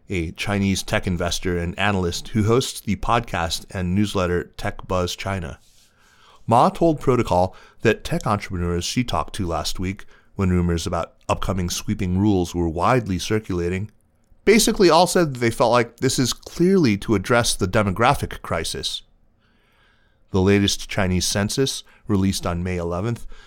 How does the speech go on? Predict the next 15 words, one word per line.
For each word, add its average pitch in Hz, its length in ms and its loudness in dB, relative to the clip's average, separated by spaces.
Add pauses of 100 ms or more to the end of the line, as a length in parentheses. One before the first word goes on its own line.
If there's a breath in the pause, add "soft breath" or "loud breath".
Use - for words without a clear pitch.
(140 soft breath)
showed 135 400 4
the 107 80 0
slowest 143 640 2
population 110 640 0
growth 101 240 0
in 92 260 -4
decades 85 560 -6 (500 soft breath)
and 92 200 -2
plummeting 120 440 2
birth 110 300 2
rates 82 240 -4
since - 260 -4
two - 140 -6
thousand 87 400 -4
eleven. 80 480 -6